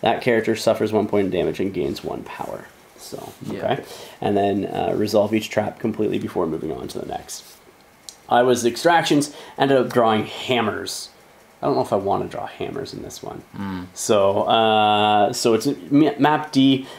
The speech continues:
Speaker 1: Uh, you get one victory point for each hammer that you have. Uh, if you have a hammer, adds one die to your attack rolls for each celestial hammer. But it also means that you have to spend an additional power for each hammer
Speaker 2: Power.
Speaker 1: that you have.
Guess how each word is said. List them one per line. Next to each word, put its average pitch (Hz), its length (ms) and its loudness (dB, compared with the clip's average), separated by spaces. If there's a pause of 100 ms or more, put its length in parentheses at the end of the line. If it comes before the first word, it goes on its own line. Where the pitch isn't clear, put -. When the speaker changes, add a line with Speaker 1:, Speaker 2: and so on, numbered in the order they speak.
(120)
Speaker 1:
Uh, 110 100 4
you 104 120 4
get 113 140 4
one 113 160 4
victory 104 240 2
point 107 260 -2
for 101 140 -4
each 101 220 -4
hammer 120 280 2
that 95 100 2
you 107 100 -2
have. 170 460 0
Uh, 101 380 2
if 104 100 -6
you 107 60 -6
have 110 160 -4
a 104 60 -4
hammer, 123 400 0 (240)
adds 110 260 0
one 107 500 0
die 110 360 2
to 110 180 -4
your 101 240 -4
attack 131 420 -6
rolls 104 240 0
for - 120 -8
each 104 260 -6
celestial - 380 -6
hammer. 160 360 2 (260)
But 165 100 6
it 175 80 6
also 160 240 2
means 156 180 6
that 139 120 2
you 120 100 0
have 120 180 2
to - 80 -10
spend 113 260 0
an 104 100 0
additional 107 320 -4
power 104 260 -8
for 101 160 -6
each 95 140 -8
hammer 85 260 -4
Speaker 2:
Power. 92 80 -10
Speaker 1:
that 92 120 -6
you 95 80 -6
have. 90 360 -8